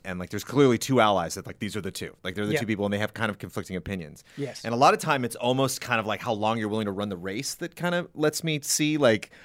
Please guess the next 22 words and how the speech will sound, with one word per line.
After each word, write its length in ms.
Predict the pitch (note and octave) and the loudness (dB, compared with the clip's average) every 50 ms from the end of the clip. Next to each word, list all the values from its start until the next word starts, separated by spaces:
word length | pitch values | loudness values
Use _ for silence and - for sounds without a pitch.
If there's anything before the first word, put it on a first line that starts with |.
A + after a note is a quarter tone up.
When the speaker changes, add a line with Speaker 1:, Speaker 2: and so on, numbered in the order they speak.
| - - _ _ | -20 -20 _ _
Speaker 2:
Yeah. 140 | - - D3 | -4 0 2
Speaker 1:
you 60 | C3+ | 4
know, 60 | C3 C3 | 4 6
like, 220 | C3+ C3+ C3 - | 6 4 2 0
'cause 160 | - C#3 - | -4 0 4
I've, 160 | D3 C3 B2 | 4 4 4
like, 220 | B2+ B2 A#2+ G#2+ - - - - - - | 2 -4 -8 -8 -10 -12 -20 -20 -16 -10
we've 100 | - A2 | -4 0
had 140 | D#3 D3+ C3 | 0 0 2
the 40 | - | 2
same 140 | D#3+ D3 | 0 0
conversation 440 | C#3 C#3+ C3 B2 D3+ C#3+ A#2+ G#2+ F#2+ - - - - - | 0 0 0 0 0 0 0 -2 -4 -10 -16 -20 -8 0
five 180 | - D3+ D3 C3 | 2 2 2 4
times. 240 | D3 C#3 A#2 G2 | 2 0 0 0
We 80 | A2+ G#2+ | -2 -6
keep 240 | - D3 D3+ - - - - - | -2 -2 -2 -4 -4 -18 -12 -2
going 200 | - D#3 D#3 D3+ | 4 6 6 6
in 40 | D3 | 6
circles 340 | C#3+ - D#3 - B2+ A2+ - | 6 4 4 4 2 0 -2
for 100 | - C3 | 2 4
the 60 | B2+ B2 | 6 8
last 240 | C3+ C#3 C3 - | 8 6 6 2